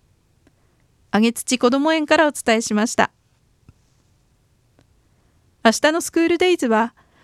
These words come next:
井川小中学校と中田小学校と阿部口こども園の様子をお伝えする予定です。このコーナーへのご希望、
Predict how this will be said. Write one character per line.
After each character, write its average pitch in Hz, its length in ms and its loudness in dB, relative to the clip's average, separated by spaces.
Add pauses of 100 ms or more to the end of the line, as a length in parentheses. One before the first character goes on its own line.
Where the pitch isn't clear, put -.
(280)
井 190 100 -4
川 277 300 2
小 269 260 0
中 277 280 -2
学 269 200 -2
校 214 200 -2
と 202 260 -4 (680)
中 202 220 0
田 330 120 0
小 320 240 0
学 330 260 0
校 175 200 -4
と - 260 -6 (640)
阿 180 100 2
部 247 140 2
口 277 240 -4
こ 285 120 0
ど 302 100 2
も 320 120 0
園 330 100 0
の 302 80 2
様 269 160 0
子 277 200 -4
を 302 160 0
お 220 60 -2
伝 - 260 -2
え 208 40 -2
す - 140 -8
る 190 60 -2
予 185 100 -2
定 180 200 -4
で 190 140 -4
す。 - 220 -16 (2750)
こ - 100 0
の 285 140 6
コ 349 160 0
ー 359 40 2
ナ 311 180 2
ー 294 60 0
へ 311 40 0
の 269 320 -2
ご 180 140 -6
希 262 200 -2
望、 254 360 0